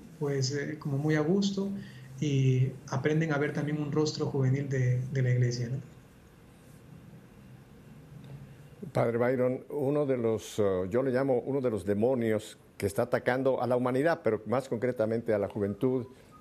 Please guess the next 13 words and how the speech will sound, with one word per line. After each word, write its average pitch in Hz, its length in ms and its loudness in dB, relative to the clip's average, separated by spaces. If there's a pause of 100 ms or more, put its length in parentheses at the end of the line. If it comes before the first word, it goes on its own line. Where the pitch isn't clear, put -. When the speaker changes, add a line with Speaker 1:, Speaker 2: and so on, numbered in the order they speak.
(100)
Speaker 2:
es 117 240 0
la 123 160 2
ideología 110 720 2
de 113 100 0
género. 87 500 -2 (760)
Esta, 127 600 2
Speaker 1:
Ujú. 123 80 -2
Speaker 2:
esta, 131 400 2
este, 120 600 0
este, 123 500 0
esta 135 280 0
corriente 131 800 2 (440)
que, 107 500 2